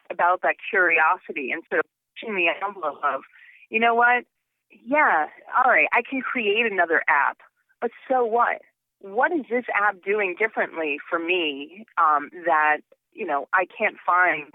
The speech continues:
in the five hundred other apps that are similar?" And so those people that have that passion and that curiosity and that resilience that are really changing the game, uh, no matter if it's in entrepreneurship or within their own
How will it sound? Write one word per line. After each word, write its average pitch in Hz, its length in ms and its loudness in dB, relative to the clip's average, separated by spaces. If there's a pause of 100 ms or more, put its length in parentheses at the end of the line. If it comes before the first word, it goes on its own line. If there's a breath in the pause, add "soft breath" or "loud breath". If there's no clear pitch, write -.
(120)
in 160 420 -6
the 180 140 -4
five 165 200 0
hundred 190 320 -6
other 165 260 -4
apps 156 280 0
that 156 100 -8
are 160 100 -6 (100)
similar?" - 500 -8 (500 loud breath)
And 190 180 -2 (120)
so 185 340 2 (280)
those 233 320 2 (240)
people 165 500 -2
that 160 140 2
have 196 300 0
that 165 240 -4
passion 208 420 -2
and 165 100 -2
that 147 200 0
curiosity 175 680 2
and 190 100 0
that 226 140 -2
resilience 285 760 -4 (400 loud breath)
that - 100 -6
are 233 120 2
really 294 480 -2
changing 220 400 -4
the 190 80 -6
game, 190 380 2
uh, - 400 -8 (280)
no 226 160 -2
matter 220 220 4
if 214 120 -2
it's 196 140 -6
in 196 100 -2
entrepreneurship 190 760 -2
or 165 140 2
within 165 300 -4
their 156 140 2
own 143 160 -4